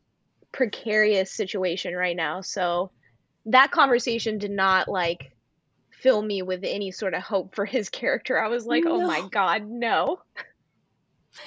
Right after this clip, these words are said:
Speaker 2: But I love how they, they've used these women through this story because they, they are so gorgeous, all of them, all in their different ways.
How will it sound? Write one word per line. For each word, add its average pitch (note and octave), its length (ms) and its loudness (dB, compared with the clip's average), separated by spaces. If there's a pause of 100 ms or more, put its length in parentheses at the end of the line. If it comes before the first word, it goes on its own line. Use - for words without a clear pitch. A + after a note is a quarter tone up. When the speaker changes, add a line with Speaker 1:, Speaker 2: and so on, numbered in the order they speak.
(480)
Speaker 2:
But D#4 100 -2
I E4 80 4
love E4+ 340 4
how D#4 180 2
they, C4 220 0 (200)
they've A#3+ 240 -6
used D4+ 380 -4
these B3 300 -8
women A3 500 -4
through A#3 180 -10
this A#3+ 200 -6
story A#3+ 440 2
because A3 380 -8
they, B3 340 2 (1000)
they C4 200 0
are C#4+ 200 2
so D#4+ 540 2
gorgeous, B3 640 -2
all C4 260 4
of F#3+ 120 -2
them, F3+ 200 -4
all B3+ 200 2
in C#4 80 2
their A3+ 120 0
different G#3 360 -4
ways. G#3+ 500 -2